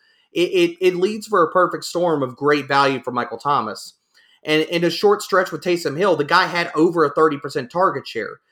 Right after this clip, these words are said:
The only reason that people weren't just oohing and awing over his fantasy finishes per weekly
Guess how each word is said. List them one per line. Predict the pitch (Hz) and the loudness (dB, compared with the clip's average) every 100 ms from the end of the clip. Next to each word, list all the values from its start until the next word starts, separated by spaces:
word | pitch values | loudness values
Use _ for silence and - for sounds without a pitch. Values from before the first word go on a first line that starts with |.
| _ - | _ 0
The | 190 | 4
only | 190 | 4
reason | 208 175 175 | 2 0 -2
that | |
people | 156 196 175 | -2 -2 0
weren't | 160 156 | 2 2
just | 156 - | -2 -6
oohing | 185 185 170 147 | -2 0 0 0
and | - | -2
awing | 165 220 170 139 | 4 6 4 2
over | 139 147 143 143 | 4 4 4 -2
his | 147 | -4
fantasy | - 190 233 233 139 | -4 -2 -4 -6 -8
finishes | 135 123 139 127 | -8 -6 -8 -10
per | - 147 165 | -4 2 2
weekly | 139 254 285 123 131 233 | 0 -6 -4 -4 -4 -8